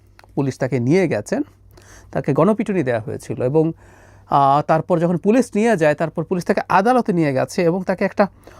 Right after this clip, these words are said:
হত্যা চেষ্টা মামলায় তাকে গ্রেফতার দেখানো হয়েছে। প্রতিবেদনটা আমি একটু পড়ি। এসআই তহিদুর রহমান আদালতে যে প্রতিবেদন দিয়েছেন, তিনি বলছেন,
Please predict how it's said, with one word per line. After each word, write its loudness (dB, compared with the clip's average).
হত্যা 0
চেষ্টা -4
মামলায় -2
তাকে -10
গ্রেফতার -2
দেখানো -12
হয়েছে। -8
প্রতিবেদনটা 0
আমি 0
একটু -6
পড়ি। 2
এসআই 0
তহিদুর 2
রহমান 0
আদালতে -2
যে -2
প্রতিবেদন 0
দিয়েছেন, -2
তিনি 2
বলছেন, -2